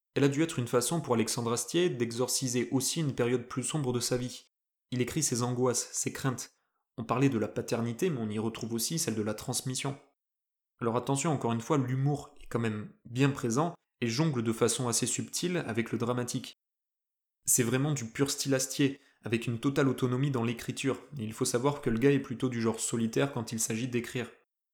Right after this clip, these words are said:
C'est à double tranchant. D'un côté, il sait qu'il est un auteur pur et que sa création conservera la vision d'origine, de l'autre, il s'expose plus facilement au risque que les gens qui regarderont son œuvre puissent constater les défauts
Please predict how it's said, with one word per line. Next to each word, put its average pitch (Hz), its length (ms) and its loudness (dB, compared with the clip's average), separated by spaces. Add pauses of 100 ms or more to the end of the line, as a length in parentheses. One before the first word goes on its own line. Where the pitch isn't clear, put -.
C'est 117 180 -2
à 123 40 10
double 135 280 6
tranchant. 127 440 -4 (340)
D'un 123 160 0
côté, 135 300 4
il 139 160 2
sait 147 260 4
qu'il 131 140 0
est 123 140 2
un 120 100 2
auteur 117 340 0
pur - 320 -2 (140)
et 127 60 -6
que 120 100 -2
sa 117 120 2
création 123 460 0
conservera 123 640 0
la 113 100 0
vision 120 280 0
d'origine, 127 520 0 (360)
de 123 160 0
l'autre, 156 260 4
il 123 40 -2
s'expose - 420 -4
plus - 200 -4
facilement 131 480 0
au 113 40 -2
risque 135 500 -4
que - 80 0
les 117 140 2
gens 139 120 2
qui 139 140 -4
regarderont 117 500 0
son 117 280 -4
œuvre 131 200 -2
puissent - 280 -4
constater 131 460 -2
les 123 100 2
défauts 127 520 -2